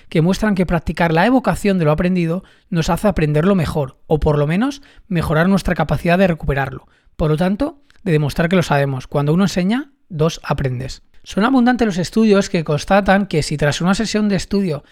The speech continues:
realizamos una sesión en la que ponemos a prueba nuestra memoria, en vez de reestudiar, se obtienen mejores resultados. Es decir, estudiar y luego evocar es mucho más beneficioso para la memoria que estudiar y volver a reestudiar. La evocación nos obliga a dar estructura y sentido a lo que aprendemos. Incluso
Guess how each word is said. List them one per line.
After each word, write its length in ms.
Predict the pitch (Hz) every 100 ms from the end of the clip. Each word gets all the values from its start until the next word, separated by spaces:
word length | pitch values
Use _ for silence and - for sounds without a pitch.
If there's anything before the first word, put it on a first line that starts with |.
| _
realizamos 480 | 156 147 165 180 220
una 120 | 208
sesión 280 | 190 214 208
en 60 |
la 100 | 160
que 100 | 151
ponemos 340 | 147 147 175 202
a 60 |
prueba 220 | 185 196 156
nuestra 300 | 175 226 208
memoria, 480 | 180 175 165 202 -
en 140 | 143
vez 160 | 147 151
de 140 | 151
reestudiar, 580 | 160 143 180 160 151 - _ _
se 160 | - 175
obtienen 260 | - 147 151
mejores 280 | 156 139
resultados. 560 | 160 160 139 131 120 -
Es 100 | 160
decir, 300 | 170 - 131 -
estudiar 440 | - 131 156 139
y 40 |
luego 180 | 131 156
evocar 400 | 190 165 165 190 - _ _
es 140 | 165 165
mucho 280 | 170 175
más 100 | 165
beneficioso 560 | 185 214 190 170 175 185
para 140 | 175
la 80 | 151
memoria 320 | 143 143 175
que 100 | 165
estudiar 580 | 151 - 135 143 170 208 -
y 100 | 143
volver 320 | 131 135 151
a 60 |
reestudiar. 680 | 156 135 131 - 127 123 120 - - - - -
La 100 | 156
evocación 480 | 170 170 165 233
nos 160 | 240 -
obliga 240 | 180 196
a 40 | 185
dar 120 | 190
estructura 400 | - 170 - 185
y 40 |
sentido 340 | - 156 165 170
a 20 |
lo 80 | 175
que 80 | 143
aprendemos. 480 | 139 139 131 127 -
Incluso 540 | 151 156 180 - 247